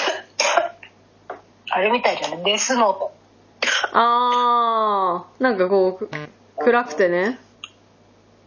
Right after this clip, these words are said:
Speaker 2: デスノート。
Speaker 1: いや、あのさ、字体とかが。
Speaker 2: あー。
Speaker 1: 字体ってなんつうのこれ。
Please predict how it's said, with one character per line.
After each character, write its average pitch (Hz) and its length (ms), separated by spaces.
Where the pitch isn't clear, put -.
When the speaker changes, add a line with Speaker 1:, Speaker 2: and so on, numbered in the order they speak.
Speaker 2:
デ 175 200
ス 208 180
ノ 233 80
ー - 20
ト。 233 60
Speaker 1:
い - 20
や、 220 160
あ 220 40
の 220 200
さ、 190 340
字 180 200
体 294 220
と 311 100
か 220 140
が。 175 260
Speaker 2:
あ - 40
ー。 196 800
Speaker 1:
字 240 140
体 226 180
っ - 20
て 208 100
な 180 140
ん 240 40
つ - 80
う 180 60
の 170 80
こ 175 100
れ。 - 80